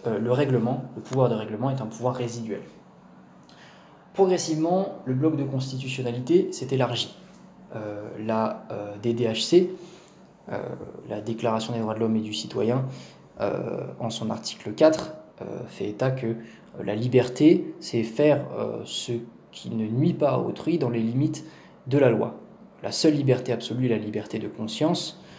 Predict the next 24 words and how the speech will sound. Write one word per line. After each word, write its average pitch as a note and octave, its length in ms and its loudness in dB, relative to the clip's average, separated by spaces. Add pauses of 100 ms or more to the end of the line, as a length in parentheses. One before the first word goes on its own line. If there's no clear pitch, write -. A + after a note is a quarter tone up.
(260)
Euh, G#2+ 220 -8
le G#2 80 -2
fort C#3+ 260 6
intérieur A2+ 560 0
est A#2 140 -8
inviolable. A#2 560 -4
Et A#2 40 -8
c'est - 160 -2
la A#2 100 2
loi F3 340 4 (340)
qui, - 420 -6
euh, A#2+ 80 0
détermine C3 600 2 (160)
les B2 280 -2
limites C#3+ 480 2
aux C#3 40 0
libertés. D3 540 2 (340)
Le A2 80 -8
droit G#2+ 160 -4
de G#2+ 60 -6
grève, D3+ 340 2 (220)
la - 40 -14
manifestation, A2 760 -4 (580)
euh, - 200 -2